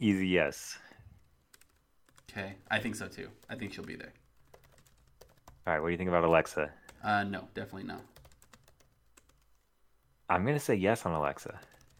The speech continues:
Speaker 2: Okay. People do like her, so. Everyone
Speaker 1: Yeah,
Speaker 2: thought
Speaker 1: I
Speaker 2: she was
Speaker 1: think
Speaker 2: kinda
Speaker 1: fans
Speaker 2: cool.
Speaker 1: like her.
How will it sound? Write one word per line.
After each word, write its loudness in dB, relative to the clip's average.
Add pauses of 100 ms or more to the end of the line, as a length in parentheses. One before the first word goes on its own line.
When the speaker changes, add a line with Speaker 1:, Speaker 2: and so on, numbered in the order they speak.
(840)
Speaker 2:
Okay. -10 (260)
People -4
do -2
like -2
her, -8 (380)
so. -8 (1300)
Everyone 4
Speaker 1:
Yeah, 6
Speaker 2:
thought 0
Speaker 1:
I -8
Speaker 2:
she 2
was 0
Speaker 1:
think -8
Speaker 2:
kinda 4
Speaker 1:
fans 2
Speaker 2:
cool. 6
Speaker 1:
like 6
her. 4